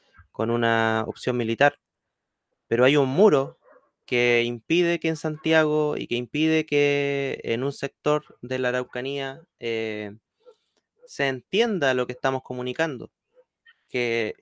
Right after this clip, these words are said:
que finalmente la violencia, eh, estatal no solamente genera más, más violencia, sino que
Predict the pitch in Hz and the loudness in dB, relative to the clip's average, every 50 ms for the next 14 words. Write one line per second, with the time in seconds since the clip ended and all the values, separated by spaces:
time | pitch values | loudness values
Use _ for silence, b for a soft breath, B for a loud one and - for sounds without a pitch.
0 | _ _ _ - 117 - 135 127 131 135 147 151 151 156 - 143 135 127 127 123 | _ _ _ -14 -10 -8 -4 -4 -2 -2 -2 -4 -4 -4 -2 0 0 0 0 0
1 | 127 135 156 170 - - - 156 147 147 147 147 143 139 135 - - - - - | 0 0 -2 -2 -4 -6 -2 0 2 2 2 2 0 0 -2 -2 -4 -6 -6 -6
2 | 113 110 107 107 107 101 - 117 - _ 113 107 - 143 156 151 143 143 156 - | -4 -4 -4 -6 -8 -8 -8 -10 -8 _ -8 0 4 4 4 4 4 -2 -8 -14
3 | _ _ _ _ _ _ _ _ _ _ _ _ _ _ _ _ _ _ 123 151 | _ _ _ _ _ _ _ _ _ _ _ _ _ _ _ _ _ _ -6 -6
4 | - - 190 170 165 170 180 180 - - - 156 151 156 156 170 160 160 165 165 | -2 0 0 0 2 0 -2 -4 -6 -6 -4 -2 -2 0 0 0 0 0 0 0
5 | 170 170 165 160 151 - - 143 156 156 156 147 143 170 262 269 202 - 143 135 | 0 0 -2 -4 -8 -6 -2 -2 -2 0 0 0 0 0 0 -2 -2 -4 -6 -6
6 | - - 135 139 151 147 - 160 151 147 147 151 147 147 151 | -4 -2 0 0 0 0 0 0 2 2 4 2 0 -2 -4